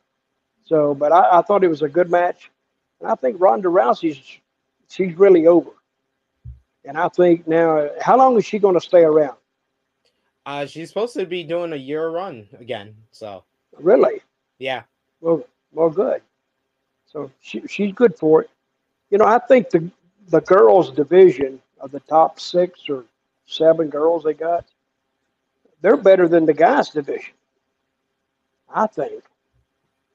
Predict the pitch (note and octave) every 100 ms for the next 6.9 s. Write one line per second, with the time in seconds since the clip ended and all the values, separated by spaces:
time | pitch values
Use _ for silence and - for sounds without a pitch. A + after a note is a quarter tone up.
0 | _ _ _ - D3 D3 D3 D#3 E3 D3+
1 | - F3 F3+ F3 E3+ D#3 D3+ D3+ D3+ -
2 | C#3 D3+ F3 D#3+ - D3+ C#3+ C#3 C#3 C#3+
3 | C#3 D3 C#3+ C#3 _ C3 B2+ C3 _ _
4 | _ _ D3 D#3 E3 D#3+ E3 D#3+ - _
5 | _ _ _ _ _ _ _ _ _ _
6 | _ C#3 C#3 C#3 C3+ C3+ C3+ C#3 C3